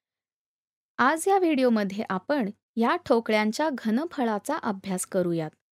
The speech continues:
तुम्ही सांगू शकता का की घनफळ म्हणजे व्हॉल्यूम किंवा क्षमता म्हणजे कपॅसिटी म्हणजे काय? शाब्बास. एखाद्या वस्तूने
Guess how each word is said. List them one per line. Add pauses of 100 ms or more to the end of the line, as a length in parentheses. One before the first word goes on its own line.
(2000)
तुम्ही
सांगू
शकता
का (260)
की
घनफळ (180)
म्हणजे
व्हॉल्यूम (340)
किंवा
क्षमता (180)
म्हणजे (100)
कपॅसिटी (160)
म्हणजे
काय? (1700)
शाब्बास. (440)
एखाद्या
वस्तूने